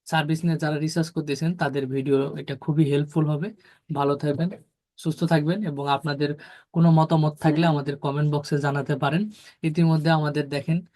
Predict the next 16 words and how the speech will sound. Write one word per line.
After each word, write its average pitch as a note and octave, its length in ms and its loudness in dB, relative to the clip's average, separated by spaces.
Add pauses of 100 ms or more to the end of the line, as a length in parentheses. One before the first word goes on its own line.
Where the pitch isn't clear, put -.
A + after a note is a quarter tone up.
(320)
আহ, C#3+ 440 0 (380)
আমার D#3 240 0
ক্যারিয়ার E3 340 6
বিল্ডিং D#3+ 240 2
ইনস্টিটিউট, D#3 420 -4
এটা C#3+ 100 -6
আমার C#3+ 160 -4
হচ্ছে C#3+ 180 -6
Facebook D3 460 0
গ্রুপ। E3 300 -4
আপনার C#3+ 280 -4
পাশাপাশি D3+ 580 -2
গ্রুপে D3 440 2
জয়েন D3 260 4
হতে D#3 220 2
পারেন D3 300 -2